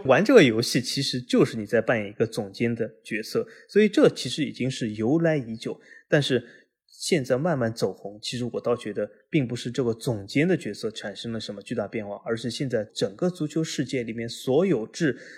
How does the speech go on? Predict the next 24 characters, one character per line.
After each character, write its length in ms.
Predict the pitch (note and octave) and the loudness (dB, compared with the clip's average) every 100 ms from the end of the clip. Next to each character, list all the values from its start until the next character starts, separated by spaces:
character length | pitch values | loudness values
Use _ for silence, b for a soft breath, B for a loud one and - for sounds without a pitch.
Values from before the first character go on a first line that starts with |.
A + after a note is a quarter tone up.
| B | B
里 100 | - | -4
面， 160 | A#2+ C3+ | 0 0
就 100 | D3 | 0
我 160 | A#2 A2 | 0 0
们 120 | D3 | 0
以 40 | |
前 160 | B2+ C3+ | 0 -2
讲 220 | C#3 G2+ | -2 -2
到 140 | A#2+ | 0
的 80 | A#2+ | 0
这 100 | B2 | 0
种 200 | C3+ G#2+ - b b | -2 -4 -6 b b
投 300 | - A#2 B2+ | 2 4 4
资 240 | D3 A3 G#3 | 2 0 -2
形 280 | - G#2+ | -2 -6
式 180 | A2+ - | -6 -4
的 100 | A#2 | -2
变 280 | A2+ - A2+ | 0 0 -2
化， 220 | A2 G2+ - _ _ | -2 -6 -8 _ _
带 220 | C4 A3+ | 8 8
给 160 | B2+ A2 | 6 -2
了 100 | G2+ | -6
总 240 | - A2+ G2 | -6 -6 -6
监 280 | - A2 | -4 -4